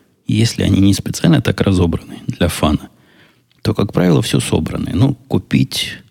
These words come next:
ну, разве что мебель, да, можно в Икее купить, которую потом собираешь, но это тоже, насколько там все это просто делать, это тоже какой-то фан. Мое удивление,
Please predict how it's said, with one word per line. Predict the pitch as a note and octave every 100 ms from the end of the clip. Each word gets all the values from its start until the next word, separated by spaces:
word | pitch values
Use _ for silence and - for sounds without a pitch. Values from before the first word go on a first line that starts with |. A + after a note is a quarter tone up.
| _
ну, | B2+
разве | A2+ A2+
что | G2+ -
мебель, | G2+ F2 D#2+ D2+
да, | F#2+
можно | B2+ G#2+ E2+
в | D#2+
Икее | - - -
купить, | - - - C3+ - _ _ _ _ _
которую | - - -
потом | - - E2+
собираешь, | - - - D#3 -
но | C#3+
это | -
тоже, | F2+ D#2+ F2+ _
насколько | - - - - -
там | F#2
все | -
это | F#2+ F2
просто | - F#2 - -
делать, | - D3+ B2+ - - - -
это | -
тоже | - A#2+ G2+
какой-то | G#2 - G#2+ G2
фан. | - G2 - _ _ _ _ _ _ _ -
Мое | G2 A2+
удивление, | F#3 C#3+ G#2+ D#3+ C#3 G#2 G2